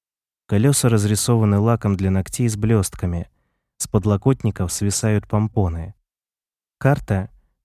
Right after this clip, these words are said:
«Червонная дама» — вставлена между спицами и вращается, если кресло сдвинуть. «Теперь ты не сможешь подкрасться к нам незаметно»,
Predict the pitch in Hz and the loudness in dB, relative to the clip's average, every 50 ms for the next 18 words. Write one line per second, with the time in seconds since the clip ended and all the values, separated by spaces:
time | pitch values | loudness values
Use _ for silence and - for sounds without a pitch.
0 | _ - - 131 120 120 120 120 110 104 101 101 104 101 104 120 110 92 87 87 | _ -4 0 2 2 4 4 4 4 4 4 2 2 2 2 2 2 2 2 0
1 | 85 92 123 - _ _ _ _ _ _ _ _ - - - - 143 147 143 139 | -4 -6 -10 -16 _ _ _ _ _ _ _ _ -12 -8 -2 0 2 2 2 2
2 | 131 131 127 120 117 110 101 95 98 95 - - - 143 - - - - 120 117 | 4 4 4 4 4 2 2 0 -2 -2 -2 -2 -4 -4 -4 -4 -2 0 2 2
3 | 110 104 92 95 92 90 - - - 135 135 131 117 - - 107 95 98 95 - | 2 2 2 2 0 0 -2 -2 -2 0 0 0 -2 -2 -2 -2 -2 -2 -2 -2
4 | 98 95 - - 98 98 90 - - 98 92 90 90 98 98 95 90 85 82 80 | -4 -4 -2 -2 -2 -2 -2 -2 -2 -2 -4 -2 -2 0 0 0 0 -2 -4 -6
5 | - - - _ _ _ _ _ _ _ _ _ _ _ _ - - 117 - 160 | -8 -14 -20 _ _ _ _ _ _ _ _ _ _ _ _ -2 -2 2 2 2
6 | 165 147 - 143 139 143 139 - - 143 139 123 104 101 - - - 101 - - | 2 2 2 2 4 4 2 2 2 4 4 4 4 2 -2 -2 -2 -4 -2 0
7 | - 135 156 151 - - - 110 - 110 110 113 113 110 110 101 113 113 110 104 | 0 0 0 0 -2 -4 -6 -2 0 2 4 4 4 4 4 2 2 2 2 2
8 | 92 87 - - 92 90 90 | 0 -2 -2 -4 -4 -6 -6